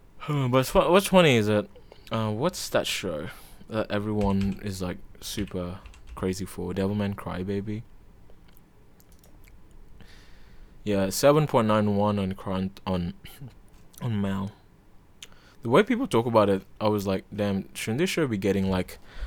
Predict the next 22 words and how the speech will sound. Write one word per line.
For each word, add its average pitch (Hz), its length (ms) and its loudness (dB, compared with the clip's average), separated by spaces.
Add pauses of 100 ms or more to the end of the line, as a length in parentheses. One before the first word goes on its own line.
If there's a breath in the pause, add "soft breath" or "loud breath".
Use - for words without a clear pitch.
(200 loud breath)
a - 40 -4
ten 95 220 8
out 92 80 8
of 90 60 0
ten 92 200 -2
or 95 60 0
something?" 101 380 -2 (2500 soft breath)
Science 101 520 0
Saru. 92 480 2 (800 loud breath)
That's, 113 260 -4
that's - 260 6
a 101 60 -4
really 92 340 0
good 92 160 -4
studio. 98 460 -4 (1000 soft breath)
Uh, 98 840 6
they 98 180 2
did 95 240 0
Isoken. 98 880 2 (420)
They 95 260 0
did, 92 300 0
uh, 90 400 -2